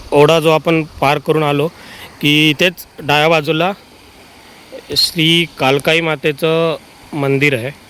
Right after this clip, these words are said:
बघू शकता इथे. खूप सुंदर वाटतं इकडे, बाजूने अशी ओळ वाहतोय, नदी वाहते ही छोटीशी, आणि साईडला हे मंदिर, आणि त्या,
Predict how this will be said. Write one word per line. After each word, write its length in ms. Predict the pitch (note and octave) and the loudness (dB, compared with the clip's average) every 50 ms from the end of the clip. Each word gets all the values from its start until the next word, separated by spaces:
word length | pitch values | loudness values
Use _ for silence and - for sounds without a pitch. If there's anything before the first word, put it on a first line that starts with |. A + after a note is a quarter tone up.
| - - - - - - - - - | -20 -20 -20 -20 -20 -20 -20 -16 -14
बघू 220 | B2 A#2+ A2+ B2 | -12 -10 -10 -10
शकता 300 | A2+ - A2 - - G#2+ | -10 -10 -12 -12 -12 -12
इथे. 220 | G#2+ G#2 - C3+ E3 - - - - - - - - - - - - - - - - - - - - - - - - - - - - - - - - - - - - - - - - - - - - - - | -10 -8 -8 -8 -10 -10 -14 -20 -20 -20 -20 -20 -20 -20 -20 -20 -20 -20 -20 -20 -20 -20 -20 -20 -20 -20 -20 -20 -20 -20 -20 -20 -20 -20 -20 -20 -20 -20 -20 -20 -20 -20 -20 -20 -20 -20 -20 -20 -20 -16 -14
खूप 140 | C3+ C3+ - - | -14 -12 -12 -8
सुंदर 360 | - C#3 C#3 C#3 C3+ C#3 C#3 | -4 -2 0 0 2 2 2
वाटतं 300 | C3 A#2+ A2 - - B2 | 2 0 -2 -4 -8 -8
इकडे, 360 | A#2 A#2 A#2 - B2 B2+ C3 C3 - - - - - - - | -8 -8 -8 -6 -4 -4 -4 -4 -8 -12 -20 -20 -20 -18 -12
बाजूने 440 | C#3+ B2 B2 B2+ B2+ B2+ C#3+ C#3+ C#3+ | -8 -6 -4 -2 0 2 4 4 4
अशी 360 | C#3+ C3 - D3 C#3 C#3+ C#3 C#3+ - - - - - - - - | 2 2 0 0 0 0 0 -2 -6 -12 -20 -20 -20 -18 -8 -2
ओळ 220 | C#3 C3+ C#3 D3 | 2 4 6 6
वाहतोय, 580 | D3+ D3 D3 C#3+ C3+ - - D#3 D3+ D#3 D#3+ E3+ F#3+ F#3 | 6 6 4 2 0 0 0 0 2 2 0 -2 -4 -4
नदी 280 | D3+ C#3 C#3 B2+ C#3+ D#3 | -2 -2 0 0 2 2
वाहते 340 | D#3 D3 C#3+ C3+ - D3+ | 2 2 0 -2 -4 -6
ही 240 | D3+ E3+ E3 D3 D#3 A3 - - - - - - | -6 -4 -6 -8 -8 -10 -12 -16 -20 -20 -10 -4
छोटीशी, 480 | D3+ C3+ C3+ C3 - C#3+ C3 - G#3 A#3 C#4 G#3+ | -4 -2 -2 -2 -2 -2 -2 -2 -4 -6 -6 -6
आणि 360 | C#3+ C3 C3+ C3+ C#3 C#3 C#3+ | -4 -2 0 2 2 2 2
साईडला 420 | C3 - B2+ B2 B2+ B2+ B2+ B2+ C3 | 0 -2 -2 -2 -2 -2 0 0 0
हे 180 | C3 C3 C3+ | 0 0 0
मंदिर, 440 | C3 B2+ C3 B2+ C3 C3 C3+ C3+ C#3 D3+ - - - - - - - - - - | -2 -2 -2 -2 0 0 0 0 0 -2 -6 -16 -20 -20 -20 -20 -20 -20 -14 -10
आणि 500 | - A#2+ B2+ C3+ C3+ C#3 C#3 C#3 C#3+ C#3 C3 - | -8 -4 -2 0 2 2 4 4 2 2 0 0
त्या, 300 | - C3 C3 C3+ C3+ C#3+ | 0 2 2 2 2 2